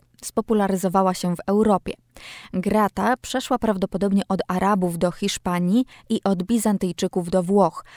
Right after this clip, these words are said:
a później do kolejnych krajów. Stała się ulubioną rozrywką arystokracji. To w Europie dokonały się kolejne zmiany w zasadach tej gry. Figura dawniej nazywana drugim radżą zmieniła swoją nazwę najpierw na doradcę,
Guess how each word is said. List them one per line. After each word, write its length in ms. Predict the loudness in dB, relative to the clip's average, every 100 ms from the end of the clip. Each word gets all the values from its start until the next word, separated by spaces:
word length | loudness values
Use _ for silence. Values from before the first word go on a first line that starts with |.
| -10
a 100 | -8
później 420 | -2 0 0 0
do 120 | -2 -2
kolejnych 440 | 0 0 -2 -6
krajów. 560 | -4 -2 -2 -6 -12 -20 _
Stała 400 | -16 -4 0 0
się 120 | 0 0
ulubioną 580 | 0 0 0 2 2
rozrywką 540 | 0 -2 -4 -6 -4 -4
arystokracji. 800 | -2 -4 -4 -6 -2 -2 -2 -8 -16 _ _ _
To 140 | -2 0
w 40 | 0
Europie 480 | 0 2 0 0
dokonały 420 | -4 -2 -2 -2 -4
się 200 | -6 -4
kolejne 460 | -2 0 0 -2
zmiany 400 | -2 -2 -2 -4
w 40 | -4
zasadach 460 | -6 -6 -6 -6
tej 180 | -4 -4
gry. 240 | -2 -2 -4 _ -12
Figura 500 | -6 -2 0 2 0
dawniej 400 | 0 0 0 0
nazywana 520 | -2 -4 -2 0 0
drugim 400 | 0 0 2 0
radżą 460 | 0 -2 0 0 -2 -6 -18 -8
zmieniła 440 | -2 0 2 0
swoją 360 | -2 -2 0 0
nazwę 440 | 0 -2 -4 -2
najpierw 380 | 0 0 -2 -2
na 160 | -4
doradcę, 720 | 0 0 0 -2 -8 -6 -4